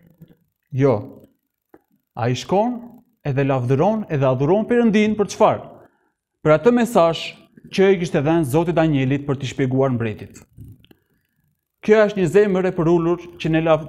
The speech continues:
që ai lavdëron Zotin në këtë kohë të vështirë, që Zoti e ka çliruar nga një situatë që është jetë ose vdekje. Nuk ka një situatë më të vështirë se kjo, jo vetëm për Danielin,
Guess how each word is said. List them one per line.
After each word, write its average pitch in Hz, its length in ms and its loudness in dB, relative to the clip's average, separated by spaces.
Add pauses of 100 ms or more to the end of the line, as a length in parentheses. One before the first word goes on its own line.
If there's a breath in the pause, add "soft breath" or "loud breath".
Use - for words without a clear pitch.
(100)
që 147 240 0
ai 156 160 2
lavdëron 160 480 2
Zotin 151 460 0 (100)
në 156 80 -2
këtë 156 160 -4
kohë 156 240 0
të 139 80 -4
vështirë, 123 420 -8 (420 soft breath)
që 139 240 0
Zoti 226 400 2
e 202 80 0
ka 175 160 -2
çliruar 214 600 0 (920 loud breath)
nga 147 200 0
një 170 120 -4
situatë 190 600 -2
që 160 160 -4
është 143 260 -8
jetë 214 340 0
ose 131 240 -6
vdekje. 113 400 -6 (640)
Nuk 220 160 2
ka 254 100 2
një 233 140 2
situatë 220 380 0
më 220 120 0
të 214 120 0
vështirë 202 280 -2
se 185 140 4
kjo, 147 200 2 (220)
jo 190 140 4
vetëm 233 220 0
për 220 100 0
Danielin, 202 460 2